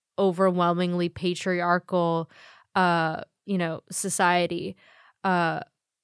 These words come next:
but Lizzie has, like, seen the potential and wishes that for her sisters, but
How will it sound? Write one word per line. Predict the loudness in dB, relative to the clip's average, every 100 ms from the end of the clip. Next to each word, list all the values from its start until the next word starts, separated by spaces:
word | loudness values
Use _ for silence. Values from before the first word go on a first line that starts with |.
| _ _ _
but | 4 6
Lizzie | 4 4 2
has, | 2 2 2
like, | 0 -2
seen | -10 -6 -2 0 2 0 0
the | -2
potential | -4 -6 -4 -4 -4 -8 -8 -12 -16 -20 _ _ -2
and | 2 4 2 4
wishes | 2 4 0
that | 2 2 0
for | -6
her | -4 -6
sisters, | -6 -8 -6 -6 -6 -8 -12 -16 _ _ _ _
but | 6 8 6